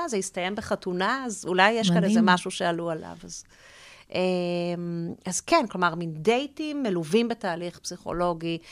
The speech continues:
Speaker 1: בין אם זה אונליין, אה, באפליקציה או במציאות. אמ, יכול להיות מעניין, המודעות הזו, תוך כדי התהליך.
Speaker 2: כן.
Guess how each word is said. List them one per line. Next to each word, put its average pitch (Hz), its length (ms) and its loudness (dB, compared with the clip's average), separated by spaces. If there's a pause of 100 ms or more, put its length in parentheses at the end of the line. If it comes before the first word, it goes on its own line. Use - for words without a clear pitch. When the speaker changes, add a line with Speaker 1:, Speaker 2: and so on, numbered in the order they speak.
(260)
Speaker 1:
בין 175 200 0
אם 185 80 2
זה 180 120 2
אונליין, 196 840 6
אה, 170 280 -4
באפליקציה 214 840 -2
או 165 160 -4
במציאות. 196 800 -6 (520)
אמ, 170 720 -10 (200)
יכול 196 280 4
להיות 190 220 2
מעניין, 180 420 2
המודעות 170 560 4
הזו, 156 300 -4 (100)
תוך - 200 -8
כדי 165 200 -2
התהליך. 160 600 -6 (380)
Speaker 2:
כן. 170 300 4